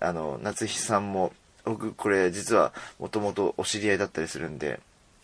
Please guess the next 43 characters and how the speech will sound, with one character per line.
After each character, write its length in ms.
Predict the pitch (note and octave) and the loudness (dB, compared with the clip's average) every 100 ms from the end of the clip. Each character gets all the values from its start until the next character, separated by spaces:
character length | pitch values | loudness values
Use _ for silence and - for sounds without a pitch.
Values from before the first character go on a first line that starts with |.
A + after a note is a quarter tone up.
| _ _ - - | _ _ -20 -12
本 160 | G#2 F#2+ | -8 -4
当 60 | |
に 60 | F#2 | 0
出 60 | |
て 480 | F#2 E2+ D2+ D#2 - | 0 0 -2 -6 -6
い 40 | - | -14
た 160 | - | -6
だ 80 | D2+ | -4
い 80 | C2 | -4
て、 160 | - D#2 | -8 -12
本 140 | D#2+ | -8
当 80 | E2 | -6
あ 20 | |
り 60 | E2 | -4
が 60 | |
と 60 | D2 | -4
う 40 | |
ご 40 | C#2+ | -8
ざ 60 | |
い 40 | C2+ | -8
ま 80 | D2 | -10
す。 180 | - - - - - - - | -10 -10 -10 -8 -6 -6 -2
え 320 | A2 B2+ A#2+ | 6 8 10
ー 60 | A#2+ | 6
っ 20 | - | 4
と、 340 | B2 B2 G2+ - - - - _ - - _ _ _ _ _ - - - - _ - | 8 8 8 4 -12 -20 -20 _ -20 -20 _ _ _ _ _ -20 -20 -20 -20 _ 0
ま 360 | G3+ E3+ - F#2+ | 8 8 8 6
あ、 20 | |
あ、 40 | F#2 | 4
そ 120 | D3 | 2
ん 40 | |
な 80 | E3 | 6
感 160 | F3+ F#3 | 6 6
じ 80 | |
で 80 | G#3 | 0
す 100 | G#3+ | 2
ね、 140 | B2 G2+ | 2 4
情 180 | G2+ G2 | 4 4
報 120 | G2 | 2
と 120 | G#2 | 0
し 80 | - | 2
て 100 | G2+ | 4
は。 180 | D2+ | 4